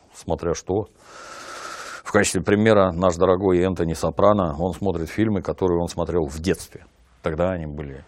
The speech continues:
черно-белые и сороковых годов. Да. Это, естественно, говорит об авторе. То есть он смотрит, там, например, художественный фильм «Маленький Цезарь» про итальянского уголовника.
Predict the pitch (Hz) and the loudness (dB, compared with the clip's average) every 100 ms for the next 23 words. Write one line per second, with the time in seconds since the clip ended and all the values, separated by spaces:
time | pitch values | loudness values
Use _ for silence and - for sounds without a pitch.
0 | - 107 87 90 92 82 73 71 80 95 | -8 -4 -2 -2 -2 -4 -4 -8 -8 -6
1 | 110 - 85 78 80 78 90 92 85 71 | -8 -6 -6 -6 -4 -4 -4 0 0 0
2 | 71 - - - _ - 69 67 - _ | -10 -16 -20 -20 _ -12 -8 -8 -8 _
3 | _ _ _ _ _ _ _ _ - - | _ _ _ _ _ _ _ _ -12 -2
4 | 92 101 82 - 95 - 90 78 76 85 | 0 0 -2 -4 -8 -6 -6 -4 -4 -2
5 | 85 76 71 - 78 - 85 - 80 - | -2 -4 -6 -10 -14 -14 -14 -10 -10 -4
6 | 104 107 90 71 76 78 85 80 73 90 | -2 -2 -4 -10 -12 -8 -6 -6 -6 -6
7 | 85 - 85 - 90 78 82 78 71 90 | -6 -8 -10 -6 -6 -4 -4 -4 -8 -10
8 | - 85 71 71 - 76 71 69 73 80 | -6 -6 -6 -10 -4 -2 0 -2 -6 -6
9 | 85 80 71 - 76 76 82 90 87 76 | -6 -6 -8 -10 -10 -8 -4 -2 -2 -4
10 | 73 - - | -10 -14 -16